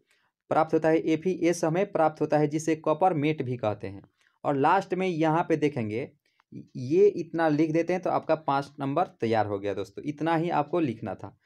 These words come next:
तो बेसमीकरण में क्या होता है, बेसमीकरण में कि मेट को बेसमर कन्वर्टर में डाला जाता है, यानी कि जो बेस हमें प्राप्त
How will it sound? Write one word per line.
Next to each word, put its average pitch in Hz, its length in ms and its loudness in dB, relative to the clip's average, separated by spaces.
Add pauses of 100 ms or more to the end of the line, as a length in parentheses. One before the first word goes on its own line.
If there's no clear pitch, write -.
(320)
तो 151 100 2
बेसमीकरण 190 800 2
में 202 140 -4
क्या 170 140 2
होता 127 160 2
है, 135 80 0
बेसमीकरण 151 680 0
में 110 260 -6 (440)
कि 165 80 -2
मेट 202 360 0
को 214 280 6
बेसमर 180 600 0 (680)
कन्वर्टर 190 1040 0
में 139 200 0
डाला 127 260 4
जाता 110 220 -2
है, 104 200 -6
यानी 139 240 -6
कि 143 80 -2
जो 147 180 2
बेस 175 300 0
हमें 160 200 0 (360)
प्राप्त 143 260 0